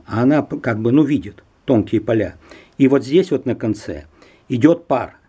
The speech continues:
вот такое облачко из пара.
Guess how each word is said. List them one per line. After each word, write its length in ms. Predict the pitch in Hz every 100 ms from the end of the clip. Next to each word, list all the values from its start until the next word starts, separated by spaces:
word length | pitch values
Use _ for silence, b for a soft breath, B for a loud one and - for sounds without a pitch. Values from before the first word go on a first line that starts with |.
| _ _ _ _ _ _ -
вот 160 | 117
такое 400 | 143 - 135 131 -
облачко 500 | 160 156 127 123 -
из 160 | 123 123
пара. 360 | - 95 80